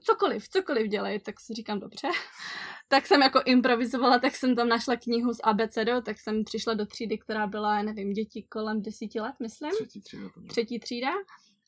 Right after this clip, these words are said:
Speaker 1: A takže jsem šla, eh, slov-, teda písmeno po písmenu a psala jsem ho jako na, eh, na tabuli a ptala jsem se dětí, jestli znají některá, ně-, nějaká anglická slovíčka na tady tyhle, na de-,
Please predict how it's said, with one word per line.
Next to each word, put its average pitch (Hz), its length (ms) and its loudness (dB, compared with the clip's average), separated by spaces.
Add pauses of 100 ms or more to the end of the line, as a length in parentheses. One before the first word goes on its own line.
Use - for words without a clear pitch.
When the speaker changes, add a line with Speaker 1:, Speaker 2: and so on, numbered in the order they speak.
(140)
Speaker 1:
A 226 480 12 (200)
takže 233 220 0
jsem 233 280 0
šla, 220 480 4 (120)
eh, 226 40 -4
slov-, 233 560 -2
teda 208 240 4 (140)
písmeno 254 400 0
po 233 120 0
písmenu 247 460 -2
a 254 160 2
psala 226 340 -2
jsem 226 180 -4
ho 226 120 -2
jako 214 260 -4
na, 214 500 2
eh, 208 440 0
na 214 120 0
tabuli 233 500 0 (160)
a 196 320 0 (280)
ptala 226 160 6
jsem 240 140 0
se 233 120 -2
dětí, 220 280 -2
jestli 220 240 4
znají 214 220 2
některá, 208 360 0 (180)
ně-, 220 220 0 (120)
nějaká 220 400 0
anglická 214 420 0
slovíčka 277 460 -4
na 240 120 0
tady 233 220 -2
tyhle, 233 380 -2
na 226 160 0
de-, 226 180 -2